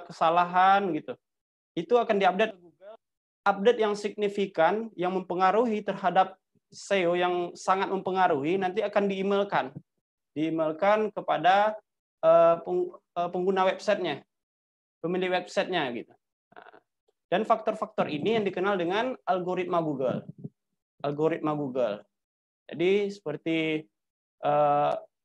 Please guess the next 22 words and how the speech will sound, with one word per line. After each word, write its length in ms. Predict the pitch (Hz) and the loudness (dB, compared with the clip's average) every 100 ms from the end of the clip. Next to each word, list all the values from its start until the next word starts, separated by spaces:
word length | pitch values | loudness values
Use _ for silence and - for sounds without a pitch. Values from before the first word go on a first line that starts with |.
| _ _ _ _ _ _ _ _ | _ _ _ _ _ _ _ _
di 160 | 156 165 | -2 0
materi 440 | 170 165 170 160 | 0 0 -2 0
tadi 320 | 156 139 202 | 0 0 -2
bahwasanya 480 | 185 160 156 147 196 | -2 -2 -2 -2 -2
S 160 | 196 165 | -2 -4
E 80 | |
O 160 | 143 143 | -6 -6
itu 120 | 139 | -4
adalah 200 | 196 156 | -2 2
mengoptimalkan. 960 | 185 180 170 160 170 170 160 - 120 107 _ _ | 0 0 -2 -2 -2 0 0 0 -4 -6 _ _
Nah, 160 | - 107 | -16 -8
bagaimana 480 | 139 175 180 202 214 | -6 -4 -2 -2 -2
mengoptimalkan, 880 | 190 175 175 180 180 175 170 185 | -2 -4 -4 -2 0 0 0 -2
memaksimalkan 1040 | 185 190 190 - 185 180 170 170 190 202 196 _ _ _ _ | 0 -2 -4 -4 -2 0 0 2 2 2 -4 _ _ _ _
website 480 | 175 175 - 180 - | -2 -2 -4 -4 -4
kita 360 | 190 - 180 165 | -6 2 2 2
itu 200 | 180 - | -2 -2
agar 440 | 175 170 170 170 | 0 0 -2 -4
bisa 520 | 175 170 - 208 240 - _ | -6 -6 0 2 2 -4 _
tampil 560 | 175 175 - 220 233 247 - _ _ _ _ | -2 -2 -2 4 4 2 -6 _ _ _ _
di 360 | - 156 226 277 - _ _ _ _ - | -10 -4 -4 -4 -10 _ _ _ _ -2
halaman 520 | 175 180 185 233 | 2 2 4 2